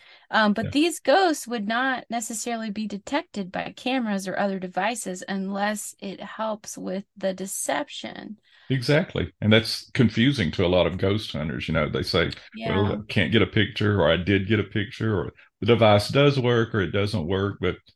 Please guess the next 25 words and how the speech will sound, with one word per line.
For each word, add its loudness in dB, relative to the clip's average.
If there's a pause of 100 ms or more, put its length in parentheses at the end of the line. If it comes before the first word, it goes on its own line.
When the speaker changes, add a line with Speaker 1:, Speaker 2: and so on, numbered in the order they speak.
(240)
Speaker 2:
I 0
think 4
that's 2
pretty 4
much 4
up 2
to 0
the -2 (360)
demon 2
that's -4
behind 0
it, -4
too. 0 (520)
I 2
think 6
that 6
explains 2
why 0
apparitions -2
are -2
so 0
flirtatious 0
and 0
elusive, 0
too. 0